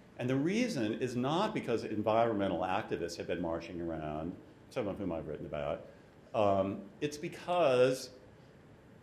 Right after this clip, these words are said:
fracking has produced so much natural gas, which is now so cheap, that all the electric, electrical utilities, which are the biggest customers of coal,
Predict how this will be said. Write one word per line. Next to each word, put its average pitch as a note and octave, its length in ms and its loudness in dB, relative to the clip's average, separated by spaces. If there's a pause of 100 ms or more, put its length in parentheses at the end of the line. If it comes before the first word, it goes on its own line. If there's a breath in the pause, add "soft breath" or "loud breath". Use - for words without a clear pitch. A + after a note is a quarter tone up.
(560)
fracking A#2 680 0
has A#2+ 120 -6
produced A#2+ 480 0
so C#3+ 160 0
much D#3+ 240 -2
natural B2 400 -2
gas, G#2+ 420 2
which G#2+ 140 -8
is G#2+ 100 -8
now A2+ 160 0
so C3 520 -2
cheap, - 600 -4 (380 loud breath)
that B2 140 -2
all D#3+ 220 8
the F#3 100 2
electric, D3+ 460 4
electrical B2 400 2
utilities, G#2+ 540 0
which G#2+ 140 -10
are - 20 -6
the G2+ 60 -4
biggest A2 320 2
customers F#2 420 -4
of - 220 -20
coal, E2 360 -4